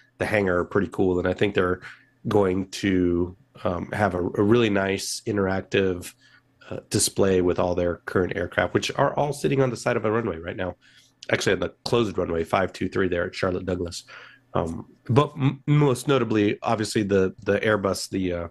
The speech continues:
A three twenty from U S Air Flight fifteen forty-nine, Cactus fifteen forty-nine with, uh, Chelsea Sullenberger.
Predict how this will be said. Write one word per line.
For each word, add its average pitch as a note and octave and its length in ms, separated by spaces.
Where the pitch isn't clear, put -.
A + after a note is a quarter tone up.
A A2 80
three G#2+ 200
twenty G2 420
from F#2 500
U G#2 120
S G2 140
Air G2 140
Flight F2+ 280
fifteen A#2 320
forty-nine, A2 480
Cactus G#2+ 420
fifteen A2+ 320
forty-nine G#2 440
with, - 260
uh, F2 160
Chelsea - 380
Sullenberger. F#2 580